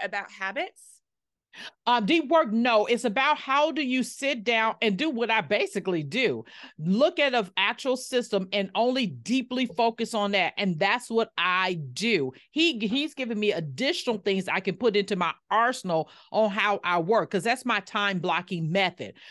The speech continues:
Speaker 2: I sit down, when I tell my clients, "You gotta give me everything in your folder." I show them all the different folders I have.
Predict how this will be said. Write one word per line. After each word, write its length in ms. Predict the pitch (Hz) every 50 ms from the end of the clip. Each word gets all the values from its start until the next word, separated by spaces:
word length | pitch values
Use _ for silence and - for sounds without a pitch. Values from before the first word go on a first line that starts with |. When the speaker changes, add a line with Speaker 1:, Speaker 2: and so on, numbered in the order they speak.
| - - - -
Speaker 2:
I 120 | 175 185
sit 420 | 175 185 - - 294 311 240 202
down, 480 | 190 269 254 240 226 214 214 214 214 202
when 120 | 180 180
I 100 | 185 196
tell 200 | 202 - 339 285
my 140 | 262 247 233
clients, 360 | 233 - 247 220 196 185 180 -
"You 60 | 262
gotta 180 | 240 269 220 202
give 140 | 202 247
me 180 | 202 190 175 180 _
everything 720 | 185 226 247 247 240 - 285 277 233 - 254 247 233 226 226 -
in 180 | 208 214 208 208
your 160 | 196 202 202
folder." 380 | 202 - 226 202 190 165 160 156
I 80 | 156
show 240 | 156 - - 220 220
them 160 | 214 226 185
all 200 | 185 180 190 202 214
the 60 | 214
different 380 | 196 226 247 247 262 262 247
folders 320 | - 254 233 233 202 202 202
I 120 | 226 214
have. 280 | 220 226 190 165 143